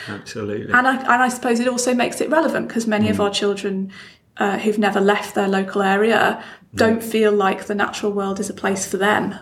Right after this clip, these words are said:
Speaker 2: But suddenly
Speaker 1: Mm.
Speaker 2: when they, when they have great experiences there and see that it is their place,
Speaker 1: Mm.
Speaker 2: there's a sense of responsibility then about, about looking after it.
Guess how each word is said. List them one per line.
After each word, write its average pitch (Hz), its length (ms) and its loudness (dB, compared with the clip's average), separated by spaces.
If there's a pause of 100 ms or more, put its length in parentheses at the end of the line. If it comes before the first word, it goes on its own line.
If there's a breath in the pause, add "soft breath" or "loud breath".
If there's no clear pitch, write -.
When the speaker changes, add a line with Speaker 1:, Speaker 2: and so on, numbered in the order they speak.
Speaker 2:
But - 160 -2
suddenly 208 360 4
Speaker 1:
Mm. 196 40 4
Speaker 2:
when 196 160 0
they, 196 320 -2
when 202 160 -2
they 208 400 -4
have 208 280 -2
great 208 220 0
experiences 202 760 0
there 202 240 4
and 190 140 -2
see 196 220 2
that 185 160 -2
it 185 100 2
is 226 200 4
their 214 180 2
place, - 560 0
Speaker 1:
Mm. 202 240 -2
Speaker 2:
there's 202 160 2
a 208 40 6
sense 196 360 0
of - 100 -10
responsibility 196 760 -2
then 202 180 -2
about, 190 420 -4
about 214 280 -8
looking 208 260 -6
after - 340 -12
it. - 260 -6